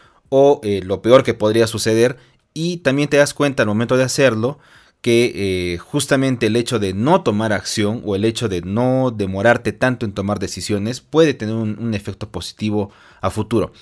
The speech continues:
Entonces, bueno, de eso se trata el hecho de, eh, ponerse a pensar en, eh, en, en, en lo que puede pasar en el futuro, ¿no? Y, eh, bueno, les voy a dejar una frasecita como siempre la dejo,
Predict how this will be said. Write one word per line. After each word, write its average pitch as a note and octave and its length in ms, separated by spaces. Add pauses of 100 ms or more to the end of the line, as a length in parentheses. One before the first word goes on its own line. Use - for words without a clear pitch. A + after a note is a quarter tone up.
(140)
Entonces, A#2+ 300
bueno, A2 240
de G#2 80
eso C3 140
se - 160
trata A2 360
el F#2 260
hecho G2+ 260
de, F#2 380
eh, E2+ 340 (100)
ponerse G2 400
a - 80
pensar G2 540 (400)
en, F#2+ 340
eh, E2+ 480 (300)
en, F2+ 420
en, F#2 440
en F#2 320
lo F2 100
que F2 100
puede G2+ 200
pasar F2 360
en F#2 80
el F2 80
futuro, E2+ 400
¿no? G#2+ 160 (1300)
Y, C#3 300
eh, G2 340
bueno, G2+ 340
les F#2+ 140
voy G#2 100
a G#2 60
dejar G2 180
una G2+ 260
frasecita F#2 540
como E2 240
siempre G#2 240
la G2+ 140
dejo, A#2 380